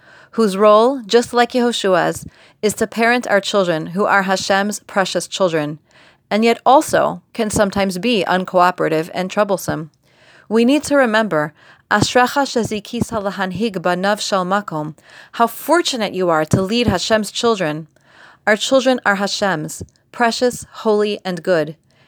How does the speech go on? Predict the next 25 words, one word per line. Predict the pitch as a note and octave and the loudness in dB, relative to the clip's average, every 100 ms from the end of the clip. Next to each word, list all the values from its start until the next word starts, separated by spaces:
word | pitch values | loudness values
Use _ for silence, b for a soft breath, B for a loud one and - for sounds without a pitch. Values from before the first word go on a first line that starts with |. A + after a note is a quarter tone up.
| _ _ | _ _
And | G3+ | 0
yes, | G#3 G#3+ A#3 - - _ | 4 4 2 -4 -12 _
as | G#3 F#3 | -2 -2
part | - A#3 | 0 2
of | B3 A3+ | 2 2
that | G#3+ - | -2 0
package, | G3+ G3+ G#3+ G#3+ - - | -4 -2 -4 -6 -8 -4
they | G#3+ | -2
have | G3+ G#3 | 0 -2
difficulties. | F#3+ F#3 F3+ D#3 D#3 D3 C#3+ - b b b b b | 0 -6 -4 -6 -6 -8 -10 -16 b b b b b
But | G#3+ A3+ | 0 2
our | - A3+ B3 | 4 4 4
role | A3 G#3+ F3 | 4 4 4
is | - G3+ | 0 -4
to | - - _ | -4 -6 _
always | G3+ A3+ G#3 E3+ | 4 4 2 0
see | - - B3 B3 | -2 -4 -2 -2
beyond | G#3 F#3+ F#3+ F#3+ | 0 2 0 2
those | F#3+ F3+ | 2 0
troubles | - F#3 D#3+ D3+ D3 | -2 -4 -2 -2 -4
to | - | -8
the | F3 | -6
child | - - F#3 F3+ | -6 -2 0 2
of | E3+ | 0
Hashem. | D#3 - D#3+ D3+ D3 | -2 -4 -6 -6 -8